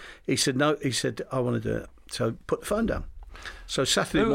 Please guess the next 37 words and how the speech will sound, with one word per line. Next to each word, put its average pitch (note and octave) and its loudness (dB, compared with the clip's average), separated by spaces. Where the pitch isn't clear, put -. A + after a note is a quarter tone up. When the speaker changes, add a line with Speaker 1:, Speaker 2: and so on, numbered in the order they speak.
Speaker 1:
morning - 0
Speaker 2:
were A3 4
the F3+ 2
two D#3 0
players, G2 0
Alan? G2 2
Speaker 1:
Uh, C#3 4
I D3+ 4
c-, - 2
I E3 4
didn't F3 0
even E3 4
think F#3 4
about B2 2
it, A#2 -6
Dan. A2+ 2
I B2+ 2
just B2+ 2
Speaker 2:
Oh. C#3 2
Speaker 1:
wanted C#3+ 0
two D#3 4
of C3+ 4
their B2+ 6
best B2 0
players. A#2+ 2
I A#2 2
was G#2+ -2
gonna A#2+ 4
go A#2+ 6
through C3 0
the A#2+ 2
lot A#2 0
and A#2 -4
this A#2 0
and A#2+ -2
that. - 4
Speaker 2:
Right. F#2 0